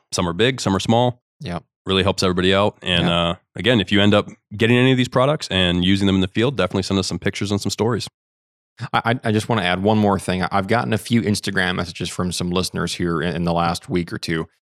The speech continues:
Speaker 2: Um, and I've had some good, uh, you know, back and forth conversations with folks that just have some questions about stuff that I've mentioned on the podcast before. Um, and they've mentioned how they've recommended the show to their friends.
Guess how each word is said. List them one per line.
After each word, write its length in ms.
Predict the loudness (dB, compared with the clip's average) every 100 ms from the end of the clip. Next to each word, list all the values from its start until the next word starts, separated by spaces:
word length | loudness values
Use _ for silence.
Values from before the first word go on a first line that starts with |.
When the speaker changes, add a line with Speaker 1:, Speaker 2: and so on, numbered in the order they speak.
| -8
Speaker 2:
Um, 320 | -2 0 -2
and 100 | -2
I've 100 | -2 0
had 200 | -4 -4
some 200 | -6 -2
good, 340 | 0 0 0
uh, 260 | 0 0 0
you 120 | -2
know, 140 | -2
back 300 | 0 0 0 -2
and 120 | -4
forth 320 | 0 0 0
conversations 680 | -2 0 0 0 -2 -2 -4
with 140 | -6
folks 220 | -2 -4 -4
that 60 |
just 180 | -8 -8
have 220 | -6 -6
some 220 | -6 -10 -6
questions 440 | -2 -2 -2 -2
about 200 | 0 -2
stuff 220 | -2 -4
that 100 | -2
I've 140 | -4 -2
mentioned 260 | -4 -6
on 20 | -8
the 140 | -2
podcast 520 | 0 0 0 -2 -2
before. 420 | -6 -2 0 0 -2 _ _ _ -4
Um, 180 | -2 0
and 120 | 0
they've 160 | 0 2
mentioned 320 | 2 2 0
how 140 | 0 0
they've 240 | 0 0
recommended 440 | 0 0 0 0
the 60 | -2
show 220 | -2 0
to 60 | 0
their 160 | -4
friends. 440 | -4 -6 -6 -8